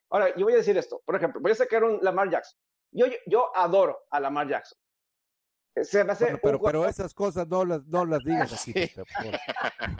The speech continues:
Speaker 3: Sí, ya, ya, ya no quiero, ya no quiero
Speaker 2: A
Speaker 3: ver
Speaker 2: ver, a
Speaker 3: cómo
Speaker 2: ver.
Speaker 3: vas a, cómo vas a festejar el cumpleaños de Lamar Jackson,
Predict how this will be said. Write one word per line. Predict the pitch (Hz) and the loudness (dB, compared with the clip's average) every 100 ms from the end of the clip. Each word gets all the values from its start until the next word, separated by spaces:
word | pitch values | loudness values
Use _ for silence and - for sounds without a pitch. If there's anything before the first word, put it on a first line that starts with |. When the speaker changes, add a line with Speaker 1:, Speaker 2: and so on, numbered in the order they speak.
| 98 - - - - 190 - - - - 139 - | -10 -10 -12 -12 -6 -6 -6 -12 -12 -14 -12 -8
Speaker 3:
Sí, | - 190 | -4 -2
ya, | 175 175 | -2 0
ya, | 190 185 | -2 -2
ya | 190 | -6
no | 190 - | -8 -8
quiero, | 202 196 175 | -10 -8 -8
ya | 190 | -6
no | 190 | -8
quiero | 196 190 | -6 -2
Speaker 2:
A | 165 | 0
Speaker 3:
ver | 165 | 0
Speaker 2:
ver, | 139 | 2
a | |
Speaker 3:
cómo | 139 | 2
Speaker 2:
ver. | 180 | 0
Speaker 3:
vas | 196 | -2
a, | 180 - _ - | -12 -16 _ -8
cómo | 185 170 | -6 -4
vas | 175 | -2
a | - | -2
festejar | - 131 143 127 175 | -2 -8 -10 -6 -4
el | 165 | -4
cumpleaños | 139 127 165 160 | -4 -2 -2 -2
de | 165 | -6
Lamar | 135 135 - - | -4 -2 -2 -2
Jackson, | 208 508 175 | -2 -4 -6